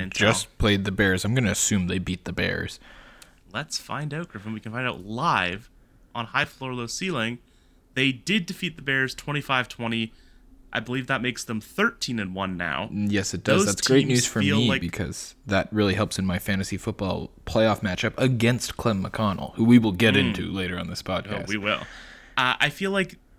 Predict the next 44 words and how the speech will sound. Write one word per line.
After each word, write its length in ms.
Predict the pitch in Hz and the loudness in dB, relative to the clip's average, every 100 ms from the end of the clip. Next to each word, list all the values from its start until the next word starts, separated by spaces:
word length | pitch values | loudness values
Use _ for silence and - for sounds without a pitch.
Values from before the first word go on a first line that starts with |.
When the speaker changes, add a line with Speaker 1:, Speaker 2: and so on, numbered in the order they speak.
| - - | -20 -6
Speaker 1:
you 120 | 143 | 0
know, 100 | 117 | 0
a 100 | 120 | 0
thirteen 440 | - 196 202 - 175 | 0 0 0 -2 -2
and 140 | 151 | 0
one 160 | 139 143 | -2 -2
team 340 | - 135 151 | -2 -2 -4
is 200 | - 120 | -4 -6
a 40 | |
classic 680 | - - 120 127 127 113 - _ | -8 0 0 0 -2 -6 -8 _
lose 600 | - 110 127 135 127 110 - | -6 0 4 4 2 0 -4
in 220 | 123 113 | -4 -2
the 260 | 110 107 - | -2 -2 0
A 120 | 120 | 2
F 100 | 117 | 2
C 260 | - - 113 | 0 -2 -2
or 100 | 101 | 0
N 140 | 85 | 0
F 140 | 107 95 | 0 -2
C 180 | - 95 | -4 -4
championship 840 | - 107 101 - 80 - 78 - | -2 -2 -2 -8 -10 -8 -10 -10
game. 260 | 82 65 71 | -8 -8 -6
Do 140 | 127 | -4
you 20 | 135 | -2
know 40 | |
what 40 | - | 0
Speaker 2:
It 40 | |
Speaker 1:
I 0 | |
mean? 60 | - | 4
Speaker 2:
really 280 | 110 107 92 | 6 8 6
is. 300 | 87 87 - | 2 -2 -2
It 140 | 95 - | -2 2
absolutely 640 | 98 90 - 95 80 92 | 4 4 2 2 2 0
is. 280 | 87 87 - | 0 0 0
They 120 | 90 | 2
have 180 | 92 - | 0 0
peaked 440 | - 117 - - - | 4 4 2 -8 0
too 220 | - 135 | 10 12
early, 300 | 117 110 104 | 12 10 8
Chris. 340 | 98 104 98 - | 4 2 2 2
I 80 | 95 | 0
share 560 | - - 101 104 104 | 2 2 4 4 4
your 280 | 80 92 92 | 2 0 -2
concern. 720 | - 92 - 127 127 123 120 | -2 -4 -2 2 4 6 4